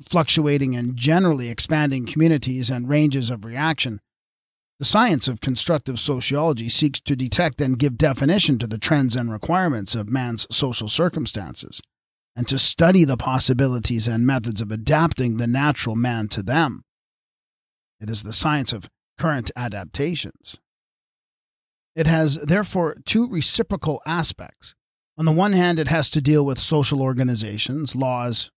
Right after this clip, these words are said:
customs, and regulations, which may either be actually operative or merely projected and potential.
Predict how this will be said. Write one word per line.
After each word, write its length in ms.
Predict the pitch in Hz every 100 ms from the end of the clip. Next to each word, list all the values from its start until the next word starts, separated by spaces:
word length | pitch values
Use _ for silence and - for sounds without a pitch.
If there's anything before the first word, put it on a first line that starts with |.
| _
customs, 540 | 151 143 - 139 131
and 100 | 113
regulations, 880 | 113 123 110 127 135 - 131 120 - - _ _ _ _ _ -
which 160 | 135
may 140 | 151 151
either 260 | 160 147
be 140 | 139 123
actually 500 | 139 151 - 143 127
operative 640 | 135 147 147 117 139 143
or 160 | 135 123
merely 380 | 131 143 131 117
projected 720 | - 123 131 143 - 117 110
and 180 | 101
potential. 640 | - 107 156 156 - 104